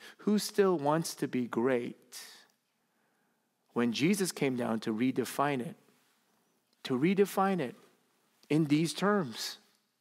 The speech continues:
Oh, second, Jesus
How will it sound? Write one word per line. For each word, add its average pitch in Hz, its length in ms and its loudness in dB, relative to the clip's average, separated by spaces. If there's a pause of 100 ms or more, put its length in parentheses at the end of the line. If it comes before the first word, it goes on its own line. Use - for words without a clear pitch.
(1800)
Oh, 117 220 -4
second, 117 480 -4 (1400)
Jesus 165 600 2